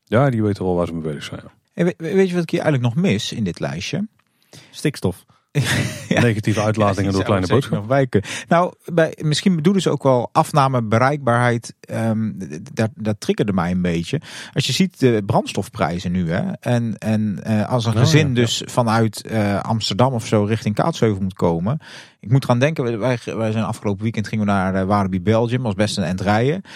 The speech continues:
Speaker 2: En toen kwam ik tot de conclusie dat wij meer kwijt waren aan brandstof die dag dan aan entreetickets. Wij waren wel met z'n tweeën. Maar ik denk, "Oh jee, dit is gewoon een factor voor parken die niet beïnvloedbaar is, maar die natuurlijk, eh, zo rekent een gezin waarschijnlijk wel."
Speaker 3: Ja.
Speaker 2: Hè? Ehm, dus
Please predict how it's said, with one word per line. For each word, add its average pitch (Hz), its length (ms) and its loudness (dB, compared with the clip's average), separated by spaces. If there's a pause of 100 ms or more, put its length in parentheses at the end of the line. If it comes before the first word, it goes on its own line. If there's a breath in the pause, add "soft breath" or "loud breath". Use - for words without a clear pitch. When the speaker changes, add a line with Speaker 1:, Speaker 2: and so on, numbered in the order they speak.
(240 loud breath)
Speaker 2:
En 139 220 0
toen 165 260 -2
kwam 151 140 2
ik 123 60 -2
tot 120 140 0
de - 60 -14
conclusie 165 420 0
dat 135 160 2
wij 110 140 2
meer 151 320 2
kwijt 139 340 2
waren 113 280 2
aan 104 140 0
brandstof 151 480 -2
die 143 120 0
dag 135 280 2
dan 123 260 0
aan 117 160 0
entreetickets. 110 520 -2
Wij 87 100 0
waren 92 160 0
wel 92 100 -2
met 95 120 -4
z'n - 80 -10
tweeën. 123 380 0
Maar - 320 -20
ik 143 100 -6
denk, 123 220 0
"Oh 190 180 0
jee, 151 220 2
dit 147 160 0
is - 120 -2
gewoon 120 200 2
een 107 100 0
factor 117 500 0
voor 104 280 0
parken 123 420 0
die 101 200 0
niet 151 200 0 (100)
beïnvloedbaar 165 760 2
is, 202 300 -2
maar 123 200 2
die 123 140 0
natuurlijk, 113 440 -4
eh, 87 80 -2
zo 127 180 2
rekent 143 400 0
een 110 120 -2
gezin 113 240 2
waarschijnlijk 101 540 0 (380)
wel." 139 420 0 (100)
Speaker 3:
Ja. 143 320 -2
Speaker 2:
Hè? - 80 -20 (340)
Ehm, 110 220 -4 (180)
dus - 240 -14